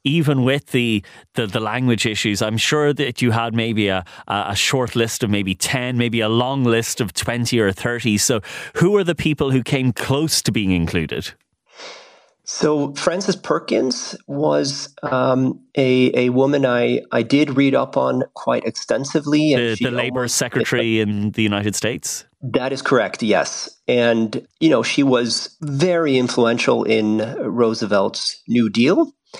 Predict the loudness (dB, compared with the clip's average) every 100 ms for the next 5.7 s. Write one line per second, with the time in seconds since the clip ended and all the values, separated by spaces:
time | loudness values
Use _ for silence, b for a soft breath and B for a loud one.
0 | B B B _ _ -4 -2 0 0 2
1 | 0 0 0 4 4 4 4 4 6 4
2 | 2 2 0 0 0 2 0 0 -2 -2
3 | -14 _ -10 -6 -4 -4 0 0 -2 -2
4 | 0 0 -2 0 0 0 -2 -4 -2 0
5 | -2 -4 -6 -4 -4 -4